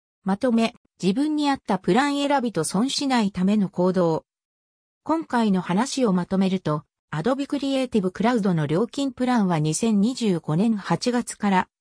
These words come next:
大きく変わり、特にコンプリートプランは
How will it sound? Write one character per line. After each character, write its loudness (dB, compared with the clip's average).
大 2
き -18
く -2
変 -2
わ 0
り、 -6
特 0
に 2
コ 0
ン -2
プ -4
リ 0
ー -12
ト -2
プ -2
ラ 4
ン 2
は 0